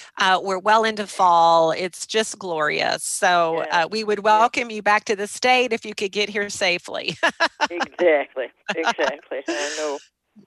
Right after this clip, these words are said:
Speaker 1: Yeah, it's a little challenging
Speaker 2: Yeah.
Speaker 1: right now, but you're making the
Speaker 2: Mm.
Speaker 1: best of it with this brand new book. And I, as I mentioned in the intro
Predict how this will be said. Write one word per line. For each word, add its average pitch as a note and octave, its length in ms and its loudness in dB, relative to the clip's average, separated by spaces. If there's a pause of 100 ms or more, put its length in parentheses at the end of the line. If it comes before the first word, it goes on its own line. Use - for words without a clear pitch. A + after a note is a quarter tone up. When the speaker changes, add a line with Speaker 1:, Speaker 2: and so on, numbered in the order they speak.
(180)
Speaker 1:
Yeah, G3 400 0
it's - 100 -12
a B3 40 2
little A#3 260 2
challenging G#3 560 -2
Speaker 2:
Yeah. F#3+ 60 0
Speaker 1:
right F#3 180 -2
now, F#3+ 340 2
but A3 340 4
you're B3+ 260 -4
making C#4+ 380 0
the B3 100 0
Speaker 2:
Mm. G3+ 60 -6
Speaker 1:
best A3+ 300 2
of G#3+ 140 2
it G3 160 0
with G#3 160 -4
this G3+ 180 -6
brand G3+ 380 -6
new F#3+ 100 -4
book. F#3+ 380 0
And B3 120 0
I, B3+ 240 0 (360)
as C4 160 0
I C#4 100 2
mentioned D#4 460 -4
in G#3+ 100 -2
the G#3+ 80 -4
intro F#3 760 -2